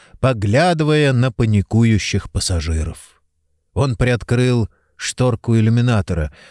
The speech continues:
ожидая увидеть внизу лес, и несколько удивился,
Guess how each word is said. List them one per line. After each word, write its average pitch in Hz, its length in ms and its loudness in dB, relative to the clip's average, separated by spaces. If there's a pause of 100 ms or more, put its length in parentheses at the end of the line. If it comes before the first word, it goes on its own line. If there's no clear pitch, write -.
(140)
ожидая 117 480 0
увидеть 113 480 2
внизу 104 340 2
лес, 165 460 0 (440)
и 131 140 -2
несколько 233 600 -2
удивился, 170 1000 0